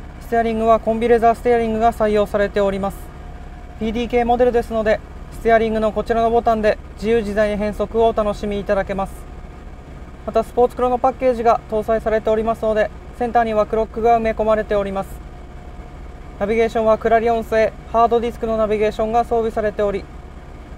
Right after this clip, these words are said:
もちろんテレビもご視聴いただけますし、バックギア入れていただきますと、オプションでバックカメラも装備されております。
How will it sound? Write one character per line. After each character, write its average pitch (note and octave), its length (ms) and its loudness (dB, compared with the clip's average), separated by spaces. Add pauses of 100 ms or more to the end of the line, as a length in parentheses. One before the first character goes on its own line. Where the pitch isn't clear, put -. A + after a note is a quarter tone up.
(140)
も A3+ 80 -8
ち B3+ 60 -2
ろ C4 100 4
ん B3 60 -2
テ C4+ 60 2
レ B3+ 80 4
ビ B3+ 120 0
も A#3+ 120 2
ご A3 120 2
視 - 100 -10
聴 A3+ 140 2
い A3 40 -2
た A3+ 80 0
だ A3 120 2
け A3+ 100 -4
ま A3+ 120 -2
す - 120 -12
し、 A3+ 160 -2 (480)
バ G#3 80 -2
ッ - 20 -6
ク B3 140 0
ギ A#3+ 100 2
ア B3 60 8
入 B3 60 6
れ A3+ 100 4
て A#3 140 0
い A3 40 -6
た A3+ 120 2
だ A3+ 100 2
き A#3+ 100 -8
ま A#3 140 -2
す - 60 -14
と、 A3+ 180 0 (960)
オ G3+ 40 -4
プ - 80 -10
シ - 60 -2
ョ A#3+ 60 2
ン - 20 0
で A3+ 80 2
バ A3 140 4
ッ - 20 -10
ク - 60 -12
カ B3+ 100 2
メ B3+ 80 4
ラ B3 80 6
も A#3 240 2
装 A3 120 0
備 G#3+ 120 0
さ G#3+ 140 -2
れ G3+ 100 0
て G#3 100 -2
お G3 120 2
り G3 100 -6
ま G3 100 -4
す。 - 200 -12